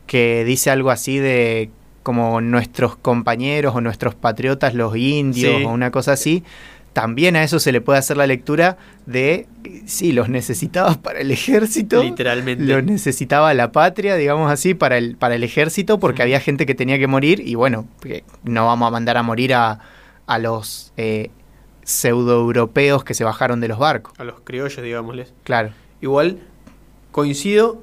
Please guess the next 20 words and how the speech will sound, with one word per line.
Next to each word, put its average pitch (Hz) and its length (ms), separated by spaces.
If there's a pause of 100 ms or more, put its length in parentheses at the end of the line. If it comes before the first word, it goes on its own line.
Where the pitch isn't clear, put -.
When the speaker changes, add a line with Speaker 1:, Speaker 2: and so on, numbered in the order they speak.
Speaker 2:
hay 156 160
que 175 100
hacer 170 200
la 170 100
salvedad 156 400
de 165 100
que 131 80
en 131 80
ese 143 160
momento, 160 320
como 127 180
aún 151 140
no 160 60
estaba 160 340
configurada 135 880
la, 120 380 (600)
eh, 110 440
el 107 140
nuevo 127 220
país, 147 480